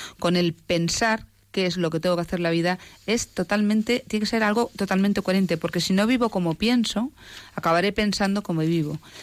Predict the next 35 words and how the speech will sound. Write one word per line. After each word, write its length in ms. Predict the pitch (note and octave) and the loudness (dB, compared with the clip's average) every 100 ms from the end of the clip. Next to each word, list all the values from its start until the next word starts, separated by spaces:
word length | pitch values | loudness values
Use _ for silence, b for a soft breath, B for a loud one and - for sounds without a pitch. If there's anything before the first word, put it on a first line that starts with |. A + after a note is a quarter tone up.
| B | B
Si 160 | F#3 | 0
yo 100 | G#3+ | 2
vivo 220 | C4+ D4 | 2 0
como 200 | C4 G#3 F3+ | 2 0 2
pienso, 340 | A3 G3+ F3+ | 0 0 -2
sé 160 | E3 F#3 | -2 -4
que 80 | |
tengo 200 | E3+ F3+ | 0 0
que 100 | F3 | 0
vivir 240 | F3 E3+ E3 | 0 0 0
bien, 240 | F3 F#3 | 0 0
pe-, 160 | F3 - | -2 -2
viviré 400 | D#3 D#3+ D#3+ F3+ | -2 0 2 2
bien, 340 | E3+ E3+ D#3 C#3+ | 2 2 0 0
bien, 320 | E3 E3 D#3 - | 2 2 0 -4
o 60 | E3 | -2
sea, 180 | E3 | -2
con, 240 | D#3+ D#3 - | -2 -4 -2
con, 240 | D#3 - | -4 -4
con 160 | D#3 D#3 | -2 0
una 140 | E3 | 2
moral 320 | E3 E3 F3 | 4 2 2
adecuada, 480 | E3 D#3 E3 E3 D#3+ | 2 2 0 0 0
con 100 | D#3 | 0
una 160 | D#3 D#3+ | 0 0
línea 380 | D#3+ D#3+ E3+ E3+ | 2 2 0 -2
buena. 460 | D#3 E3 D#3+ D3 B B B - | -2 0 2 0 B B B -4
Pero 180 | F#3 F#3 | 0 0
si 260 | - G3 F3+ | 2 2 2
me 160 | F#3 | 2
dejo 240 | G#3+ C4+ D4+ | 2 2 2
llevar 340 | C#4 C4+ C4 | 2 2 2
de, 220 | G#3 F#3+ | 0 0
de, 200 | F3 E3+ - | 0 -2 -2
"Buah, 200 | - | -4